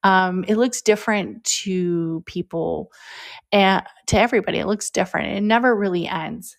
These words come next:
So for me, having to talk about, like, certain traumas and certain memories and certain areas of my life,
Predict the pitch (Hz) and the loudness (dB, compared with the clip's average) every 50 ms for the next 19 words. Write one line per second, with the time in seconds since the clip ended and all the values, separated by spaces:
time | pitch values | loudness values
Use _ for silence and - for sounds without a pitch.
0 | _ - - - 247 233 226 226 220 220 214 208 214 - _ _ _ _ _ _ | _ -20 -6 -2 0 2 2 4 4 4 2 2 0 -6 _ _ _ _ _ _
1 | _ _ _ _ _ _ _ _ _ _ _ _ _ _ - 185 - 220 220 208 | _ _ _ _ _ _ _ _ _ _ _ _ _ _ -14 -8 -2 -2 0 2
2 | 208 220 254 294 311 269 226 - 196 185 190 196 190 190 180 190 180 - - 170 | 2 2 2 2 2 2 0 0 -2 -2 -2 -2 -2 -4 -4 -4 -6 -6 -4 -4
3 | 170 170 - 180 175 180 170 170 - - - - - - 208 220 226 214 - - | -4 -2 -4 -4 -2 -2 0 0 0 -2 -4 -6 -4 -2 -2 -2 -2 -6 -12 -8
4 | - 185 - - 165 170 - - 269 285 285 285 294 254 247 240 226 208 185 180 | -8 -6 -6 -6 -8 -10 -6 -4 -2 -2 0 0 0 0 0 0 0 -2 -4 -4
5 | 180 - 170 - - 185 190 214 240 262 269 254 254 247 240 240 233 226 226 220 | -4 -6 -10 -10 -6 -4 -2 0 2 2 2 2 2 2 4 4 6 6 4 4
6 | 196 196 175 165 - - - 196 180 175 175 - - - 202 202 196 196 196 190 | 2 0 -2 -4 -4 -4 -2 -2 -2 -2 -4 -6 -2 -2 0 2 2 2 2 0
7 | 180 180 175 170 165 160 165 165 165 170 165 170 180 220 277 320 - - | 0 -2 -2 -2 -2 -2 -2 -2 -2 -2 0 2 4 4 4 2 -2 -6